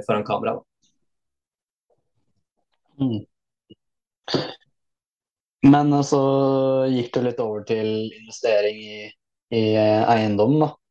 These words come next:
Speaker 2: Eh, næringseiendom, mer spesifikt kanskje? Eh,
Speaker 1: Ja.
Speaker 2: hvordan var det, hvordan var det det,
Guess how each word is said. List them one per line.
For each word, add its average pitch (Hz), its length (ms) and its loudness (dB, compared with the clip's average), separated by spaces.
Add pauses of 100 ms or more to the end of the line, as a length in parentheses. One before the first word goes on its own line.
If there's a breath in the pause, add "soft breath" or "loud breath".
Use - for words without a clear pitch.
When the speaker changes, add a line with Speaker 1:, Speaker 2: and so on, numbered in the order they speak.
Speaker 2:
Eh, 107 320 -4
næringseiendom, 104 840 -4 (260)
mer 104 220 -4
spesifikt 107 440 -8
kanskje? 117 300 -2 (880)
Eh, 113 300 2
Speaker 1:
Ja. 156 240 6
Speaker 2:
hvordan 120 320 0
var 120 160 -2
det, 127 80 -12
hvordan 131 280 -2
var 127 120 0
det 117 60 -6
det, 110 540 -2